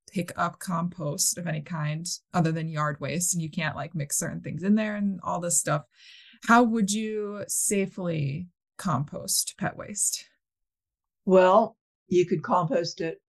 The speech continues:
Speaker 2: with your compost. If you have a compost turner or bin or pile, as long as you, you know, if you're gonna use it on food, you would have a separate one for the dog waste, and you would use that for landscaping. That would be like a,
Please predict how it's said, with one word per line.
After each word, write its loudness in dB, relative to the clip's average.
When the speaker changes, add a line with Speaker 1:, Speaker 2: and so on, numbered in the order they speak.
Speaker 2:
with -2
your -4
compost. -8
If 0
you 6
have 4
a 2
compost 0
turner 4
or 2
bin -2
or 6
pile, -2
as 4
long 4
as -4
you, -4
you 6
know, 4
if 2
you're 2
gonna 2
use -4
it -6
on -2
food, 0
you 6
would 4
have -4
a -8
separate -2
one -2
for -8
the -10
dog 2
waste, -6
and 6
you 0
would -4
use -6
that -2
for -4
landscaping. -8
That 8
would 6
be 4
like -2
a, -6